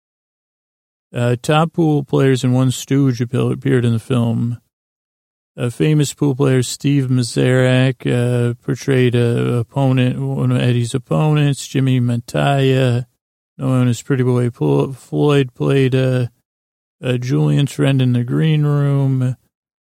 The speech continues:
Keith McCready played Grady Seasons, and Iggy Pop was in it. Wow, as a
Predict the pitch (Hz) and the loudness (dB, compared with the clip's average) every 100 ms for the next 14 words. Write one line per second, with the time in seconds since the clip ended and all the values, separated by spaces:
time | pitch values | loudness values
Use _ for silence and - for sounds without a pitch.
0 | _ - 143 - 135 123 143 135 135 127 | _ -6 -4 -2 -2 0 0 2 2 0
1 | 143 135 123 123 123 127 123 127 127 - | 0 2 0 -2 -2 0 0 -2 -4 -4
2 | 156 151 139 147 139 135 - 131 123 120 | -2 0 0 0 0 -2 -2 0 2 0
3 | 131 143 147 127 143 135 131 - 135 120 | 0 0 0 0 0 2 0 -2 -4 -2
4 | 123 120 117 123 127 143 117 120 123 123 | 0 0 -2 -2 0 2 2 0 0 -2
5 | 117 127 120 123 | -2 -2 -2 -4